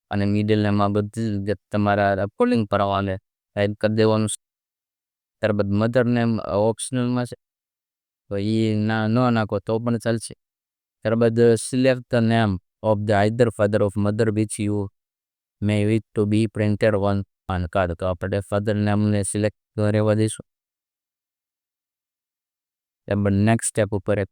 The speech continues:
ક્લિક કરી દઈશું. ત્યારબાદ એડ્રેસ ડિટેલ્સ આપણી સામે આવી જાય, જે કે આવું એડ્રેસ, તો રેસિડેન્ટલ એડ્રેસ અને ઓફિસ એડ્રેસ, તો આપણે રેસિડેન્ટલ એડ્રેસ જે છે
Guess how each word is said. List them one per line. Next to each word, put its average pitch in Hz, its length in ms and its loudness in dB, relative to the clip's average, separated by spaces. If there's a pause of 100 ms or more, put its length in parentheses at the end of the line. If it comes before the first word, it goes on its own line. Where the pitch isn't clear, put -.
(140)
ક્લિક 107 260 -2
કરી 110 180 2
દઈશું. 107 340 -4 (960)
ત્યારબાદ 135 320 6
એડ્રેસ 131 420 4 (460)
ડિટેલ્સ 120 640 0
આપણી 117 560 0
સામે 95 460 -4
આવી 95 140 -4
જાય, 117 240 -6
જે 101 160 -6
કે - 180 -8
આવું 95 220 -2
એડ્રેસ, 101 440 -4
તો 95 100 -2
રેસિડેન્ટલ 120 840 0 (140)
એડ્રેસ 110 560 0 (140)
અને 98 160 -2
ઓફિસ 101 360 -2
એડ્રેસ, 107 440 -2
તો 92 60 -2
આપણે 92 280 0
રેસિડેન્ટલ 107 840 0
એડ્રેસ 95 520 -4
જે 92 200 -4
છે - 160 -10